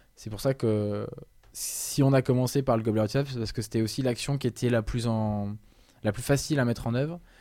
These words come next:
et qui répondait à un besoin direct des orienteurs d'événements, sur, notamment des gr-, des festivals de, d'un, euh, d'une certaine taille, qui avaient aussi un problème de gestion de la propreté du site. C'est-à-dire que quand on utilisait, euh, il y a dix ans,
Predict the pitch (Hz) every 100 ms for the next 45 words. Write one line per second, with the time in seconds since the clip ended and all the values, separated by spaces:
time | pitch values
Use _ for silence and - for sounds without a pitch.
0 | - - 113 - 117 113 123 127 127 117
1 | 110 113 123 117 123 131 143 123 110 113
2 | 113 107 107 117 143 - - 123 117 107
3 | 127 120 113 110 117 - 110 104 101 98
4 | 107 - 120 113 107 104 101 101 98 98
5 | 101 117 - - _ _ _ _ - 107
6 | 107 113 117 110 135 156 170 - - -
7 | - - 104 113 117 - 156 135 135 131
8 | 113 107 123 - 147 151 135 110 104 -
9 | 131 127 123 120 - 120 - - 104 -
10 | 104 120 117 113 110 104 113 123 127 117
11 | 107 104 104 113 120 127 127